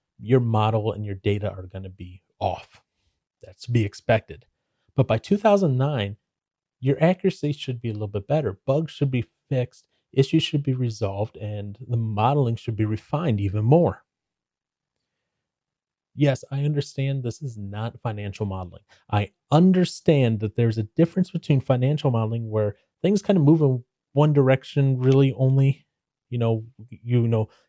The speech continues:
you inject a hundred fifty million dollars here, what happens? How did the markets react? I get that. And when you're dealing with diseases, people,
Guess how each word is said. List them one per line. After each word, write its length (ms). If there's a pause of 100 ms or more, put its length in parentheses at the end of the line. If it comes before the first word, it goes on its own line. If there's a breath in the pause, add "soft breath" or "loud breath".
you 80
inject 260
a 40
hundred 160
fifty 240
million 240
dollars 340
here, 340 (320)
what 220
happens? 420
How 160
did 180
the 160 (880)
markets 360
react? 340 (400)
I 100
get 200
that. 200 (1700)
And 440 (400)
when 180
you're 80
dealing 300
with 160
diseases, 480
people, 640